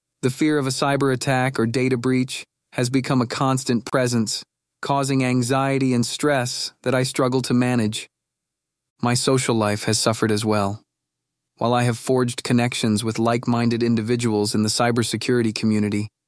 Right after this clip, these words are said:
I often find it challenging to relate to my peers who do not share my passion. It's isolating to carry the weight of this knowledge and responsibility, knowing that I can't fully discuss my experiences with those around me.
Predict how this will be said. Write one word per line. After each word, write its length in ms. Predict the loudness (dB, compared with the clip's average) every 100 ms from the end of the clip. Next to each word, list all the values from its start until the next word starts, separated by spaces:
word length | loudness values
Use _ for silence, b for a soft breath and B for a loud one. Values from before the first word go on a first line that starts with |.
| _ _ -4
I 120 | -2
often 300 | 0 0 -2
find 260 | 0 0
it 80 | 0
challenging 580 | -2 -2 2 2 2 -2
to 120 | -2
relate 340 | 0 0 0 -2
to 80 | 0
my 140 | 0
peers 440 | -2 0 0 0 -2
who 100 | -2
do 140 | 0
not 240 | 2 0 -2
share 260 | -2 0
my 180 | 2 0
passion. 540 | 0 -2 0 0 -2 -6 _ _ _ _ _ _ _ _
It's 160 | -4 -2
isolating 640 | -2 -2 0 0 0 0 -2
to 80 | -4
carry 360 | -2 0 0
the 100 | 0
weight 400 | 0 0 0 -2
of 120 | -4 -2
this 180 | -2
knowledge 420 | 0 2 2 0 0
and 80 |
responsibility, 960 | 0 0 0 0 0 0 0 0 -2 -6 -12 _ _ _ _ _ _ -4
knowing 460 | 0 2 2 2
that 120 | 0 0
I 80 |
can't 380 | -2 0 0 0
fully 340 | -2 0 0 0
discuss 560 | -2 -2 0 0 2
my 140 | 2 2
experiences 880 | 0 -2 0 2 2 0 -2 -4 -2
with 160 | -2
those 220 | 0 2
around 400 | 2 0 2 2
me. 260 | 0 -2 -4